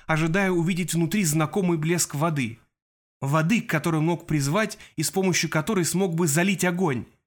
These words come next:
Но там было пусто. Кол потряс фляжку у самого уха, надеясь на ошибку, надеясь услышать привычный плеск. Перевернув её вверх дном,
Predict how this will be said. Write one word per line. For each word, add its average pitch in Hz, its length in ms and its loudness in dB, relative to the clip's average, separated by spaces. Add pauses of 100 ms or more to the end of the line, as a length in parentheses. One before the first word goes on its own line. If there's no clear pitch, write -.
(840)
Но 139 140 0
там 151 300 2
было 147 240 2
пусто. 147 720 -6 (1300)
Кол 160 200 0
потряс 170 380 0
фляжку 165 480 0
у 147 40 -2
самого 160 440 0
уха, 175 520 -4 (300)
надеясь 160 440 0
на 180 100 2
ошибку, - 560 -2 (240)
надеясь 175 380 2
услышать 196 440 -2
привычный 208 480 0
плеск. 226 500 -2 (580)
Перевернув 175 500 2
её 175 160 2
вверх 151 300 0
дном, 180 360 -2